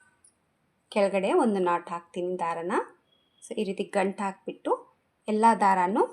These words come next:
ಸ್ಯಾರಿ ಫುಲ್ಲಾಗಿ ಈ ರೀತಿ ಪೋಣಿಸ್ಕೊಂಡು ಫಸ್ಟ್ ಸ್ಟೆಪ್ಪಲ್ಲಿ ಈ ರೀತಿ ದಾರ ಪೋಣಿಸ್ಕೊಂಡ್ಬಿಟ್ರೆ ನಿಮಗೆ ಕುಚ್ಚು ಹಾಕೋದಕ್ಕೆ ಹೆಲ್ಪ್ ಆಗುತ್ತೆ. So ಈ ರೀತಿ, ಆ, ಬೆರಳು ಸಹಾಯದಲ್ಲಿ ಈ ರೀತಿ ಹಾಫ್ ಭಾಗನ ಮಾಡ್ಕೊಂಡು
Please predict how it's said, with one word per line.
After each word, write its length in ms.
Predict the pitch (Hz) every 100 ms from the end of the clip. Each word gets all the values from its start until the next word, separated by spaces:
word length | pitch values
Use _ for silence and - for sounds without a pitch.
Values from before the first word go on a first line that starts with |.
| -
ಸ್ಯಾರಿ 240 | - 214 233
ಫುಲ್ಲಾಗಿ 480 | - 240 196 170 208
ಈ 20 |
ರೀತಿ 260 | 180 185 294 285
ಪೋಣಿಸ್ಕೊಂಡು 600 | 214 202 - 190 175 277 285
ಫಸ್ಟ್ 200 | 262 262
ಸ್ಟೆಪ್ಪಲ್ಲಿ 400 | - 220 180 175 226
ಈ 40 |
ರೀತಿ 180 | 196 -
ದಾರ 160 | 202 190 214
ಪೋಣಿಸ್ಕೊಂಡ್ಬಿಟ್ರೆ 600 | 202 196 - 185 170 226
ನಿಮಗೆ 220 | 240 208
ಕುಚ್ಚು 280 | 208 240 -
ಹಾಕೋದಕ್ಕೆ 440 | 202 185 165 175 247
ಹೆಲ್ಪ್ 300 | 208 180 175
ಆಗುತ್ತೆ. 280 | 160 151 269 - _ _ _ _ _
So 60 | 277
ಈ 120 | 262
ರೀತಿ, 280 | 247 240 330
ಆ, 200 | - 220
ಬೆರಳು 280 | 202 208 220
ಸಹಾಯದಲ್ಲಿ 480 | 226 208 196 196 226 320
ಈ 20 | 202
ರೀತಿ 180 | 175 214 -
ಹಾಫ್ 340 | 190 233 -
ಭಾಗನ 300 | 190 185 202 214 190
ಮಾಡ್ಕೊಂಡು 380 | 175 175 175